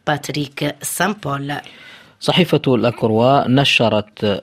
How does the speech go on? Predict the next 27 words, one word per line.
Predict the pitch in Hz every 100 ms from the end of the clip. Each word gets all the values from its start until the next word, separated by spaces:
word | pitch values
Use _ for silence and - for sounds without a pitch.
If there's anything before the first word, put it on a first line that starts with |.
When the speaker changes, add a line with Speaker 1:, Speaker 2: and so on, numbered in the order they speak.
| -
Speaker 2:
روبورتاج | 110 - - - - 131 151 127
يسلط | 131 - 196 196 180 -
الضوء | 113 107 139 -
على | 131 135
المتطوعين | 131 127 123 131 123 113 107 139 120
الروس | 104 107 123 113 110
المؤيدين | 101 90 101 98 127
للحرب | 117 104 - 147 165
الذين | 170 170 190 190 -
يحشدون | 156 - - 170 294 123
صفوفهم | - - 156 - 120 123
من | 113 107
أجل | 110 104
الوطن. | 92 82 - 76 - - -
Speaker 1:
أفادت | 131 147 139 139
لاكروا | 139 - 180
بأن | 185 139 151
المبادرات | 151 143 143 139 156 196 208 185 - - 185
الفردية | - 208 165 151 135
والجماعية | 151 180 185 180 160 170 170
التي | 160 156 170
تعبر | 165 143 185 190 208 185
عن | 170
مساندتها | 170 165 - 160 151 139 185 180 165 156
للكرملين | 147 - 156 196 185 170
في | -
حربه | 156 165 151 156 156